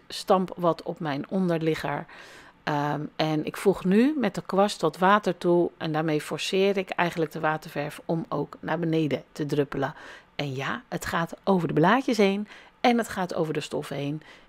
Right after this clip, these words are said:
Ik vind dat helemaal geweldig. Ik hou namelijk niet zo van netjes. Ik vind het fijn als het een beetje rommelig en een beetje slordig wordt.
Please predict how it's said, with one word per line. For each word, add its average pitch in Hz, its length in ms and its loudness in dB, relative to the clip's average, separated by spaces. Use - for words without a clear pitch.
Ik 180 180 2
vind 165 220 -2
dat 151 280 -10
helemaal 190 440 2
geweldig. 143 500 -6
Ik - 140 -2
hou 226 180 -2
namelijk 202 280 0
niet 160 140 -2
zo 143 100 -4
van 135 180 -6
netjes. - 480 -6
Ik 226 180 4
vind 185 160 -4
het 160 120 -6
fijn 151 380 -4
als 170 120 -2
het - 100 -14
een 165 60 -6
beetje 147 240 -4
rommelig 156 500 0
en 165 120 -4
een 156 60 -4
beetje - 180 -4
slordig - 360 -6
wordt. - 320 -6